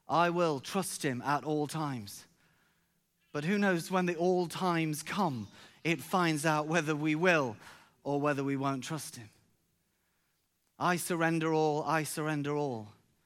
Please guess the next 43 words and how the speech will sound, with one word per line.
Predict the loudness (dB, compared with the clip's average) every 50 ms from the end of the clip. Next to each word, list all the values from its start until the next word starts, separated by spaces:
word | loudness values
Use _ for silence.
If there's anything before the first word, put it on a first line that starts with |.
| _ _ _ _ _ _ _ _ _ _ -6
And | -4 -2
then | -2 0
we | 0
have | 0 0
an | 0 2
annual | 2 2 2 0 -2 -2
vision | 0 -2 -2 0 0 0
offering, | 0 0 -2 -4 -6 -4 -4
and | -2 -2
the | -2 -2
Lord | 0 0 -2 -2 -4
comes | -4 -4 -2 -2 -2 -4 -4
and | -8 -8
says, | -6 -6 -4 -4 -4 -4 -8 -10 -14 -20 -20 _ _ _ _ _ -20 -20
"I'd | -12 -10
like | -6 -6 -6 -6
you | -6 -8
to | -10 -8
do | -4 -4 -2 -2 -2
this." | -2 -2 -4 -4 -6 -10 -12 -12
And | -12 -12
we | -12 -10
go, | -10 -8 -8 -10 -12 -14 _ -10 -6
"Not | -6 -4 -2
likely." | -2 -2 -4 -4 -8 -12 -14 -14 -14 -16 _ _ _ _ _ _ _ _ _ _ _ _ _ -12
And | -8 -8
then | -6
he | -6
goes, | -6 -6 -4
"No, | -4 -2 -2 0
I | -2 -2
would." | 0 0 0 0 0
And | 0 0
we | 0 0 0
have | 2 2
a | 0 0
wrestle, | 2 6 6 6 6 4 0 0 0 0
and, | 0 0
we're, | 0 0 2 2
and | 2 4 4 4
what, | 4 4 4
what | 4 4 4
happens | 6 6 6 8 6 6 4 0 -4